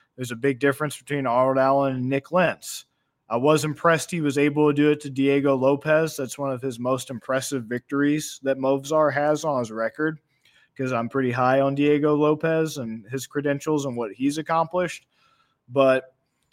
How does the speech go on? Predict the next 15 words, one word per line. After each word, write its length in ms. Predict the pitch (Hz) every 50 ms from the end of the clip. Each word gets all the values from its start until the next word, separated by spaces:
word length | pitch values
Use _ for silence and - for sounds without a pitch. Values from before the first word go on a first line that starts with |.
| _ -
I'm 140 | - 143 151
gonna, 540 | 160 175 190 180 175 175 170 160 156 156 139 - -
I'm 140 | - 147 156
gonna 160 | 165 185 185
do 320 | 175 160 190 196 196 196 190
something 400 | 165 - 196 190 175 - 190 180
a 80 | 180
little 240 | 170 165 170 175 165
controversial 920 | 165 - 160 160 156 - 160 147 143 147 147 143 - - 165 160 160 156 151
and 100 | 135 123
go 180 | 127 131 135 135
against 300 | 135 143 143 143 - -
the 80 | 127
grain 320 | 107 127 123 131 135 139 135
here. 380 | 139 151 160 160 160 156 -